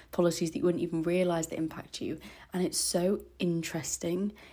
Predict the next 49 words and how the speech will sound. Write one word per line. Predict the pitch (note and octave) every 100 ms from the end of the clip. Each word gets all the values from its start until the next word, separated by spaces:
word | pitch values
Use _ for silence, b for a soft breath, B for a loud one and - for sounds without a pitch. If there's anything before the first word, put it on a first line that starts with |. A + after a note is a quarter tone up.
| B
It's | G3+ -
an, | G#3 -
and | G#3+ A3
it's | A3+ B3
an |
interesting | B3 B3 C4 C4+ D4
type | C4+ B3
of | A3+
module | A3+ G#3+ A3+
as | G#3 G#3
well, | G#3
because | G3+ - F#3+ - B B B
I'm | G3+ F#3+ G3
not | G#3+ A3 - - _ _ _ _ - - -
sitting | - A#3 G#3 G#3 F#3+ F#3 F3+ F3+ B B B B
in | G#3
a | F#3+
lecture | F#3+ - F3+
theatre | E3+ E3 E3
just | E3+ E3+
listening | F3 F3+ - F#3+ E3
to |
facts. | C3+ - E3+ E3+ - - - B B B -
It's | G3
one | G3 G3+
that's | -
where | G3
you've | F#3+ F#3
got | G3 F3
to, | G#3+
like, | G3 - - -
what's | F#3+ F#3+ - G3+
your | F#3
opinion | - G3+ G#3+
on | F#3 D#3+
this? | D#3 - -
What | F#3+ E3+
do | F#3+
you | F#3+ G3+
think | - F#3
about | E3 E3 C#3+ -
it? | - - B B G3+
And | G3
the |
people | - A3+ A#3+
in | A3
my | A3
seminar | - A3 G#3+
group, | F#3+ F#3 A#3 D#4